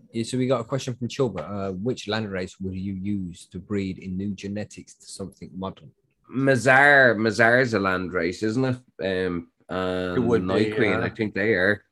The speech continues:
Speaker 3: the
Speaker 2: They're,
Speaker 3: Durbin
Speaker 2: they're
Speaker 3: would
Speaker 2: two
Speaker 3: be
Speaker 2: of
Speaker 3: another
Speaker 2: Canada's.
Speaker 3: one.
Speaker 2: Yeah. Um,
Speaker 1: I don't know, loads of choices,
Speaker 2: oh.
Speaker 1: man.
Speaker 2: There's that many fucking strains out now,
Speaker 1: Yeah,
Speaker 2: man.
Speaker 1: try and look at which environment it's come from. That's gonna be the best thing to do. And what kind of
Speaker 2: Mm.
Speaker 1: environment can you hold in your grow room?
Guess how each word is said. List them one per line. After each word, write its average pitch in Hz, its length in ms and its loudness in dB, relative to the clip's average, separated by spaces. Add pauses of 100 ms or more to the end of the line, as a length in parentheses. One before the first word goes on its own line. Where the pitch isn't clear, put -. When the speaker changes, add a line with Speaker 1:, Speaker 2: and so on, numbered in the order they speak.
(260)
Speaker 3:
the 110 100 -4
Speaker 2:
They're, 104 240 6
Speaker 3:
Durbin - 40 2 (100)
Speaker 2:
they're 110 80 6
Speaker 3:
would 107 100 6
Speaker 2:
two 101 60 4
Speaker 3:
be 107 100 4
Speaker 2:
of 104 80 4
Speaker 3:
another 104 220 2
Speaker 2:
Canada's. 110 100 4 (100)
Speaker 3:
one. 143 160 -4 (580)
Speaker 2:
Yeah. 98 160 2 (1160)
Um, 98 680 -8 (1400)
Speaker 1:
I 113 40 -18
don't 95 80 -16 (220)
know, 110 260 -8
loads 143 160 -4
of 98 60 -18
choices, 127 520 -8
Speaker 2:
oh. 90 80 -20
Speaker 1:
man. - 120 -20 (1160)
Speaker 2:
There's 143 240 -4
that 208 120 8
many 226 140 4
fucking 131 460 0
strains 123 640 2
out 82 180 2
now, 80 220 -2
Speaker 1:
Yeah, 131 160 0
Speaker 2:
man. 143 100 0
Speaker 1:
try 165 220 -2
and 147 100 0
look 135 160 0
at 117 60 -4
which 120 240 -4
environment 117 500 -2
it's 117 220 -12
come 110 200 -6
from. 101 360 -8
That's 110 200 -10
gonna 101 180 -10
be 95 100 -8
the 92 80 -8
best 101 220 -8
thing 104 100 -12
to - 60 -18
do. 101 80 -6
And 92 80 -6
what 98 120 -6
kind 101 160 -6
of 98 80 -6
Speaker 2:
Mm. 95 40 -8
Speaker 1:
environment 95 440 -6
can 95 80 -12
you 90 80 -8
hold 92 240 -10
in 87 60 -10
your 87 140 -12
grow 95 200 -6
room? 101 320 -8